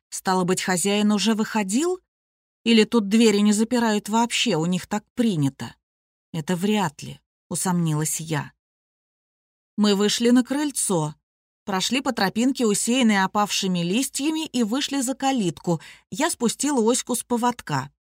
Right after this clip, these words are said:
и он помчался вперед, радостно взлаивая и подскакивая, как щенок. На улице встретили мы только двух котов, которые при виде Оськи предпочли юркнуть в кусты, и мрачного мужика с подбитым глазом,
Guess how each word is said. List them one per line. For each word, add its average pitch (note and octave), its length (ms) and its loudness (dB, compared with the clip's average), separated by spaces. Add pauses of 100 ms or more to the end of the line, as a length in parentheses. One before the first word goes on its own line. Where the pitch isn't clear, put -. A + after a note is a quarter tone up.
(200)
и B3 80 4
он A#3 140 6
помчался A#3 600 2
вперед, A#3 480 -2
радостно A#3 480 2
взлаивая B3 600 2
и A#3+ 140 -2
подскакивая, F3+ 760 -2
как F3+ 180 -6
щенок. G#3+ 520 4 (260)
На A3+ 300 4
улице C#4+ 680 0 (440)
встретили D#4 540 0
мы B3 140 4
только B3 320 0
двух A#3+ 300 0
котов, E4 420 -4
которые G3 440 0
при G#3 180 -2
виде G3+ 340 0
Оськи G3+ 380 0
предпочли F#3+ 600 -4
юркнуть F#3 560 -2
в - 100 -14
кусты, F#3+ 560 -2 (340)
и B3 100 0
мрачного D4 500 2
мужика C#4+ 420 -2
с - 80 -4
подбитым F#3 520 0
глазом, D#3+ 460 2